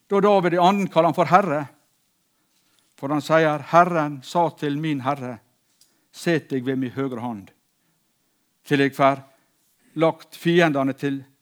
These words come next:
dine til skammel for føttene dine.' Når nå David kaller han herre, hvordan kaller han da være sønnen hans?" Og ingen kunne svare han et ord, heller ikke våge noen å spørre han mer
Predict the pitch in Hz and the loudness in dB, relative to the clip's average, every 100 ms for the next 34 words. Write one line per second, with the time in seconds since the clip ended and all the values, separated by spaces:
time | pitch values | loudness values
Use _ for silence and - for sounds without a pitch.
0 | - 139 131 147 - 151 156 147 113 120 | -6 -4 -4 -6 -2 0 0 -2 -8 -10
1 | - 135 127 110 104 107 101 _ _ _ | -8 -8 -10 -12 -12 -14 -18 _ _ _
2 | _ _ _ _ _ - 135 147 165 127 | _ _ _ _ _ -4 0 2 2 0
3 | 117 131 131 123 127 139 120 107 _ 147 | -8 -6 -6 -4 -2 -2 -6 -10 _ -10
4 | 131 127 - 131 123 135 120 117 117 113 | -10 -10 -10 -8 -6 -8 -8 -10 -10 -16
5 | _ _ _ _ _ - - 151 113 107 | _ _ _ _ _ -20 -10 -8 -8 -10
6 | 101 - - _ _ _ _ _ _ _ | -14 -20 -20 _ _ _ _ _ _ _
7 | _ _ _ _ _ _ _ _ 90 131 | _ _ _ _ _ _ _ _ -10 -4
8 | 143 139 131 123 - 135 131 120 139 117 | -2 -2 -4 -6 -2 -2 -2 -6 -8 -10
9 | 117 _ 135 127 127 127 120 131 123 120 | -12 _ -12 -8 -8 -10 -8 -6 -6 -10
10 | - 120 110 - 131 123 104 110 120 107 | -10 -12 -12 -8 -8 -8 -10 -10 -8 -10